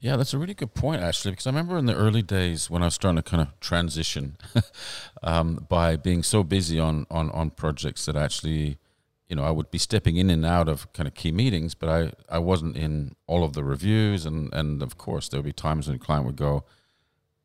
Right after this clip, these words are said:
they would think that I'm their guy and I'm a hundred percent on the whole project and I'm doing everything. And I'm in the background, you know, the team's doing it and I'm checking in with them occasionally. But there's,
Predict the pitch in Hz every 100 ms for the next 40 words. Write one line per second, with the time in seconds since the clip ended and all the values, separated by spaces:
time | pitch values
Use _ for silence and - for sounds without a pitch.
0 | _ 98 98 78 - 135 113 - - -
1 | _ _ _ 90 82 82 76 65 _ _
2 | _ _ _ _ _ _ _ 73 80 73
3 | 71 71 71 78 - 76 76 76 87 82
4 | 78 - 71 76 - 73 76 73 71 73
5 | - 71 71 69 80 73 80 73 73 73
6 | - - 98 - _ _ _ _ _ _
7 | - 82 80 80 82 90 90 76 80 -
8 | 73 73 73 69 _ _ - 82 73 -
9 | 110 120 73 71 64 67 92 - _ _
10 | - 80 82 - 78 - 71 80 67 67
11 | 69 65 80 78 - 80 78 85 92